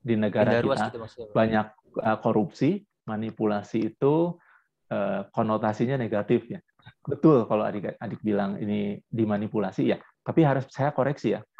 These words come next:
Speaker 1: eh, karena saya luruskan dulu, manipulasi itu netral. Ya. Kalau korupsi itu pasti jelek. Ya. Tapi di negara kita,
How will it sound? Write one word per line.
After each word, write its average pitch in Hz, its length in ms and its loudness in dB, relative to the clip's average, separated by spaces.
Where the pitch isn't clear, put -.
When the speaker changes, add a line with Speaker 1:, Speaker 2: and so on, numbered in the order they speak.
Speaker 1:
eh, 101 420 -6
karena 117 480 -6
saya 120 240 0
luruskan 123 560 2
dulu, 127 320 0
manipulasi 120 720 -2
itu 147 80 0
netral. 104 560 -4
Ya. 135 80 -16
Kalau 127 240 -2
korupsi 131 560 0
itu 180 80 0
pasti 135 240 -4
jelek. 104 400 -4
Ya. - 160 -14
Tapi 131 240 2
di 117 240 6
negara 104 400 0
kita, 147 400 -4